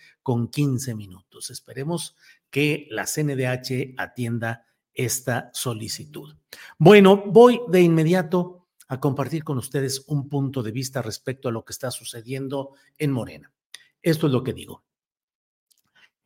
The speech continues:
En Morena está entrando,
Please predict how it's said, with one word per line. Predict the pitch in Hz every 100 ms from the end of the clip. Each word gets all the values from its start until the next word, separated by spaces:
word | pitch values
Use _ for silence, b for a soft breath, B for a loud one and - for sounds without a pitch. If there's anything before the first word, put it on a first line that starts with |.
| -
En | 160
Morena | 170 175 240 240 240 - - _ _
está | 160 - 202 196 202
entrando, | 156 151 175 185 180 180 180 180